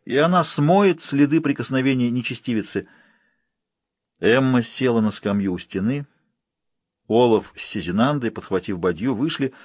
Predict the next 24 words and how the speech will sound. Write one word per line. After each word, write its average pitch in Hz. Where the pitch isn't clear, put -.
и -
вскоре 120
возвратились, 101
смеясь. 90
Олаф 101
слегка 95
обнимал 95
Сизинанду, 117
та 87
его 76
шутливо 80
отталкивала. 117
«Как 165
могут 127
они 135
веселиться, 127
когда 127
в 131
воздухе 127
ещё -
чувствуется 151
присутствие 127
белой 135
ведьмы?» 95